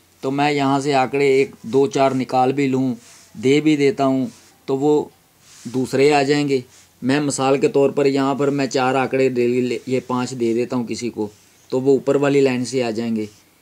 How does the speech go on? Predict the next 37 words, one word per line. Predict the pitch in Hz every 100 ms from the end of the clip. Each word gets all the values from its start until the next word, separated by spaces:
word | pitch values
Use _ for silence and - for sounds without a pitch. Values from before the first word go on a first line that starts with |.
| _ _
नीचे | 117 120 123
वाली | 135 139 139
से | 139 131
आ | 120
जाएंगे, | 120 120 117 104 - _ _
कोई | 131 143
पता | 120 110
नहीं | 104 98 87
है। | 87 _ _ _ _ _
लेकिन | 110 135 156 160
मेरी | 139 139 165
मेहनत | 170 180 175
जो | 170
है | 165 151 147 _ _ - _ - - - _ - - _ - - - - _ -
वो | 127 143 151
आपके | 139 131
सामने | - 117 120 156
है, | 156 135 113 _ _ _ _
तो | 110
दुआओं | 110 113 123
में | 139
याद | 120 113 127
रखें। | 147 127 123 120 113 _
वीडियो | 120 127 139
पूरी | 139 127 135
जिस | 127 117
दिन | 139 131
देखेंगे, | 123 156 165 165 135 - _ _ _ _ _ _ _ _ _
फ़िलहाल | - 127 131
मैंने | 131 131 135
आर्जी | 123 120 143
तौर | 143 127
पर | 135
ये | 135
लिखे | 123 110 143
हैं | 139
टंडोले, | 123 113 98 95